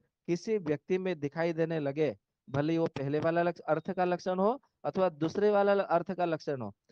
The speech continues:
दोनों में से कोई एक भी अर्थ का लक्षण आपको दिखाई देने लगे किसी व्यक्ति में,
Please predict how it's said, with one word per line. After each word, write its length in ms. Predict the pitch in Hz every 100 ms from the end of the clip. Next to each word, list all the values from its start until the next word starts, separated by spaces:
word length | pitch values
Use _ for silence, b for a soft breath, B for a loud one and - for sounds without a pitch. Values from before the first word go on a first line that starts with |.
| _
दोनों 280 | 139 156 185
में 120 | 190
से 120 | 190 196
कोई 260 | 190 175
एक 360 | 175 156 208 208
भी 160 | 196
अर्थ 320 | 202 175 180 196
का 120 | 190
लक्षण 360 | 170 160 175
आपको 220 | 175 - 170
दिखाई 320 | 147 165 165
देने 220 | 160 160
लगे 220 | 160 180
किसी 240 | 196 175 170
व्यक्ति 680 | 156 - _ _ _ -
में, 160 | 151 120